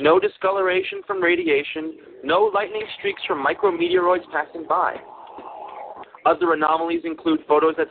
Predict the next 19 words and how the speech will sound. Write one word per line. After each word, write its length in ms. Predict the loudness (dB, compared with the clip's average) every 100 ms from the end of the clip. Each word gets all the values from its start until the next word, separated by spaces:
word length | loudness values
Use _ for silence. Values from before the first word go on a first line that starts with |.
| -4
seem 120 | -4
to 40 | -2
be 120 | -4
taken 340 | 0 -2 0
using 300 | -2 -4 -2 0
artificial 540 | 0 0 -6 -4 2
light. 280 | 2 2 -4 -12 -20 -20 -20 -20 -20 -20 -20 -20 -20 -12 -4
Apollo 500 | -4 2 2 4 2
researcher 560 | -2 -4 -2 -2 0 0
David 400 | 2 2 0 -2
Percy 480 | -2 0 -2 -6 -6 -14 -2
traveled 360 | 0 2 0 -6
to 80 | -14 -10
Sweden 340 | -6 -4 -4 -2
to 80 | -2
talk 280 | 2 2 2
to 120 | -2
Jan 280 | 0 2 0
Lundberg 480 | 0 -2 -4 -4